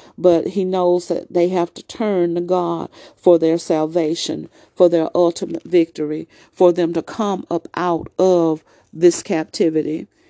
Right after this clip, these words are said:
He says, "The Lord," in verse number nineteen, The Lord God is my strength,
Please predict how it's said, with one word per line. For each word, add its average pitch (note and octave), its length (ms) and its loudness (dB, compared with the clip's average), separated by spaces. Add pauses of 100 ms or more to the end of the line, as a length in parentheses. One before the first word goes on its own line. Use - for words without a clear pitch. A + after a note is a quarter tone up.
(280)
He G#3+ 160 -2
says, F3 640 0
"The F3+ 220 4
Lord," G3 600 2
in F3 200 -2
verse F3+ 260 -2
number F3+ 240 -4
nineteen, F3 800 -6 (400)
The F3 120 6
Lord F#3+ 460 2
God F#3+ 420 -2
is B3 420 0
my G#3 180 -2
strength, D#3+ 640 -4